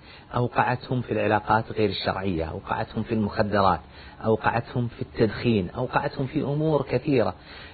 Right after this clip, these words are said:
لأن بعض التجارب تكون قاتلة. يعني، اللي قال: "أنا بجرب"، وجرب المخدرات، وقع بعد ذلك في المخدرات. طيب، كيف يترك ال-، المخدر-، عفوا، كيف يترك التدخين؟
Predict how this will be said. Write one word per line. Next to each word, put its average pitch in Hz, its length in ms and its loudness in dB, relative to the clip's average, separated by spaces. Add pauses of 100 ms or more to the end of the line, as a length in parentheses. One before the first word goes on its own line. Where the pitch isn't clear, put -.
لأن 175 640 6 (200)
بعض 170 420 6
التجارب 143 720 4 (140)
تكون 135 240 -4
قاتلة. 110 520 -2 (840)
يعني، 120 360 -2
اللي 131 280 2
قال: 135 180 6
"أنا 131 160 0
بجرب"، 117 480 4 (360)
وجرب 127 460 6 (420)
المخدرات، 113 680 2 (400)
وقع 127 300 6
بعد 104 240 0
ذلك 123 380 2
في - 180 -4
المخدرات. 85 480 -4 (1000)
طيب، 110 120 -2
كيف 220 380 8
يترك 139 680 2
ال-، 107 520 2
المخدر-، 98 720 0
عفوا، 92 560 2
كيف 170 280 2
يترك 160 340 2
التدخين؟ 101 580 -2